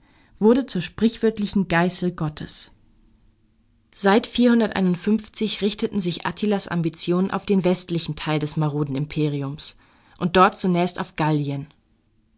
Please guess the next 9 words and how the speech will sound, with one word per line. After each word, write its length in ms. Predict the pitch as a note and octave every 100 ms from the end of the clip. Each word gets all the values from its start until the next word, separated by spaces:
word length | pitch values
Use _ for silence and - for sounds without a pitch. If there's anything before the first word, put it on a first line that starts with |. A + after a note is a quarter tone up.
| _
Von 240 | - F3
Koblenz 580 | E3+ G3+ G#3+ C4+ C4+ C4
über 160 | F3+ D#3+
Metz, 600 | D#3 F3+ - - - -
Reims 520 | D#3+ E3 F3 A3+ A#3+ -
und 160 | E3
Paris 480 | - D3+ F3+ A#3 -
bis 280 | - B3 -
Orléans 560 | F#3+ F3 E3+ E3 A3